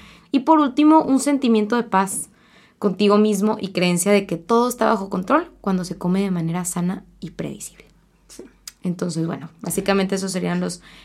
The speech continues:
Speaker 1: criterios.
Speaker 2: Ahora, es importante detectar la diferencia que tiene este tipo de trastorno con los otros, ¿no?
Speaker 1: Ah, claro,
Speaker 2: Porque
Speaker 1: con
Speaker 2: muchas veces como que hay una confusión.
Speaker 1: Ujú.
Speaker 2: Por ejemplo, la diferencia de la ortorexia con respecto a otros trastornos de conducta alimentaria, anorexia, bulimia y tal,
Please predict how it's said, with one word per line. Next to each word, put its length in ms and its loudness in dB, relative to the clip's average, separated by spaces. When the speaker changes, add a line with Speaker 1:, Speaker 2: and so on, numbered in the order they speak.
Speaker 1:
criterios. 720 -6
Speaker 2:
Ahora, 320 4
es 140 -4
importante 520 -2
detectar 540 -4
la 80 -2
diferencia 640 0
que 100 -4
tiene 680 0
este 320 -2
tipo 220 -2
de 60 0
trastorno 540 -6
con 140 -4
los 160 -6
otros, 320 -6
¿no? 140 -8
Speaker 1:
Ah, 200 -2
claro, 280 -4
Speaker 2:
Porque 180 0
Speaker 1:
con 80 4
Speaker 2:
muchas 240 4
veces 240 2
como 300 2
que 80 -2
hay 80 2
una 200 0
confusión. 720 0
Speaker 1:
Ujú. 240 -6
Speaker 2:
Por 100 4
ejemplo, 300 4
la 80 4
diferencia 600 4
de 60 -2
la 100 4
ortorexia 680 0
con 260 2
respecto 800 0
a 140 4
otros 360 4
trastornos 400 -4
de 80 -4
conducta 320 -2
alimentaria, 600 4
anorexia, 440 2
bulimia 400 2
y 60 -4
tal, 240 0